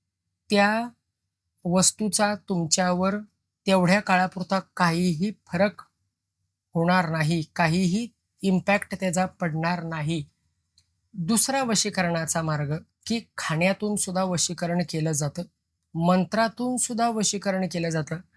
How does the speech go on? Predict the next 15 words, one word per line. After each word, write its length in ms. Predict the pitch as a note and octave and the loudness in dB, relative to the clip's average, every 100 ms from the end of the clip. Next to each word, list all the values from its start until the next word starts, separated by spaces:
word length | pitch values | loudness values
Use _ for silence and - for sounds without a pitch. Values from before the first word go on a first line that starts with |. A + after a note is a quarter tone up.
| _ - - - | _ -20 -10 -4
आता 200 | F3 G#3 - | 0 -2 -2
खाण्यातून 600 | - D3+ D#3 F#3+ A3 A#3 G#3 | -8 -4 0 -2 -2 -6 -4
केलेलं 300 | G#3 G3+ G#3 | -2 0 0
वशीकरण 640 | F#3+ F#3 G3+ G3 F#3 E3+ D3 _ _ _ | 0 0 0 -2 -2 -2 -4 _ _ _
हे 160 | - G3+ | -2 0
काही 260 | G3 F#3+ | 2 2
वेळेला 340 | G3 F#3+ G3 G3+ | 2 0 2 2
जीव 340 | D3+ C#3+ A#3 | 2 2 2
घेणं 340 | G3+ F3 E3 D#3+ | 4 2 2 0
ठरतं. 380 | D3 C#3+ E3+ F3 - _ _ _ - | -2 -4 -4 -6 -8 _ _ _ -4
मंत्रातून 760 | E3 E3 E3+ G3 G#3 G#3 A3+ G#3+ | 0 2 2 0 0 0 -4 -2
मारलेलं 460 | G3 F3 F#3+ G3+ | -2 0 0 0
वशीकरण 600 | F#3+ F3+ - F#3+ F#3 F#3+ | 0 0 0 0 0 0
हे 220 | F3+ E3 | -2 0
सुद्धा 440 | G3 G3 E3+ F#3+ | 2 2 2 0